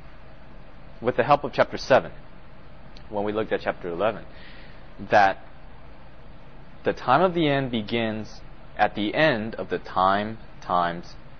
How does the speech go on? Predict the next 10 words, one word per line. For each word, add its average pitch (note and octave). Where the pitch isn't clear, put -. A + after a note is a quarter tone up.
dividing F#2
of F2
times, F#2+
or F2+
half G2
a -
times. D#2+
So -
now, B2+
I'm, C3